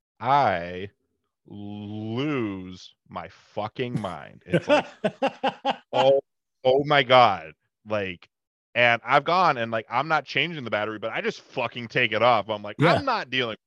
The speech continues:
Speaker 1: with this." Like, I,
Speaker 2: No.
Speaker 1: like, we can all burn and die, but, like, fuck this. I need some sleep.
Speaker 2: <laughs>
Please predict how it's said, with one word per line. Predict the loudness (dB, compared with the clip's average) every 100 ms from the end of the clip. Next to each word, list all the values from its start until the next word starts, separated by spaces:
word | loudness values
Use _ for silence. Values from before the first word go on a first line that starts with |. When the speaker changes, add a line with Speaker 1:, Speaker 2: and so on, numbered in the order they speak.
| _
Speaker 1:
with | -20
this." | -10
Like, | -8
I, | -6 -4 0
Speaker 2:
No. | 0 0 -4
Speaker 1:
like, | -8 -8
we | -10
can | -6 -8 -2 0
all | 0
burn | 0 -2 -2
and | -4
die, | -2 0 0 -4 -6
but, | -4 -4 -6
like, | -12 _ _ -4
fuck | -4 -4
this. | -10 -10 -10
I | -10
need | -2 -4
some | -4
sleep. | -14 -18 -20 -20 _ _ _ _ _ -6 -6
Speaker 2:
<laughs> | -4 -8 _ _ -14 -10 -8 -10